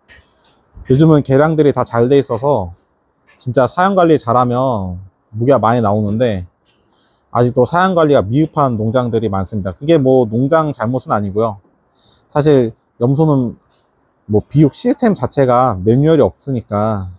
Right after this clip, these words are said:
이제 그런 문제가 있는 건데, 새끼를 아무리 잘 받아도, 뭐 폐사율이 적어도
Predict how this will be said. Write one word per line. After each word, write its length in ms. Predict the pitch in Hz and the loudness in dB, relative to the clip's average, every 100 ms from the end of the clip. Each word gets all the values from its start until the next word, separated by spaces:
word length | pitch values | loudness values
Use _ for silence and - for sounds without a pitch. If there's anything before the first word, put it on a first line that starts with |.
| _ _ _ _ - | _ _ _ _ -8
이제 600 | 110 113 107 101 98 87 _ _ - | 0 4 4 2 0 -4 _ _ -4
그런 200 | 135 110 | 0 2
문제가 280 | 113 135 | 2 4
있는 180 | 107 117 | 2 0
건데, 420 | 104 98 131 98 90 _ _ _ _ _ - _ | -2 -2 -4 -6 -12 _ _ _ _ _ -20 _
새끼를 440 | - - - 226 208 | -16 -14 -2 2 4
아무리 280 | 120 135 151 | 4 0 -2
잘 220 | - 143 | -2 -2
받아도, 640 | - 113 117 120 151 95 92 - _ _ _ _ _ _ _ | -2 -2 0 0 -2 -4 -10 -20 _ _ _ _ _ _ _
뭐 160 | 170 | -8
폐사율이 460 | - 202 208 208 185 | 0 0 2 2 2
적어도 560 | 127 107 110 147 104 | 0 -2 0 2 0